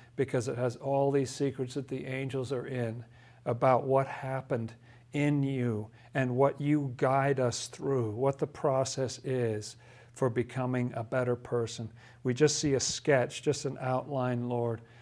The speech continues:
of the next steps for us. And we love the fact that there's an order and that you know that order. And when you show up, you set all the children in the right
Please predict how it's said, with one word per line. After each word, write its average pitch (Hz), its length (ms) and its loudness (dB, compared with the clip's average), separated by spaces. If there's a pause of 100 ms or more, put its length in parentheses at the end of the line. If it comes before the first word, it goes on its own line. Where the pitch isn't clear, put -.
(140)
of 123 220 0
the 123 100 -2
next 123 360 -4
steps - 520 -4 (260)
for - 320 0
us. 117 460 2 (300)
And 131 160 2
we 127 120 4
love 131 380 4
the 127 80 -2
fact 123 400 -4
that 131 140 -6
there's 127 200 -2
an 127 140 -6
order 135 540 2 (260)
and 131 140 0
that 120 140 4
you 143 260 2
know 147 280 2
that 117 260 2
order. 117 540 2
And 120 140 -2
when 117 180 -4
you 151 220 2
show 143 460 -2
up, 127 280 2 (380)
you 135 200 4
set 127 340 2
all 131 440 4
the 120 120 -4
children 113 560 -4 (440)
in 123 180 0
the 113 100 2
right 120 340 4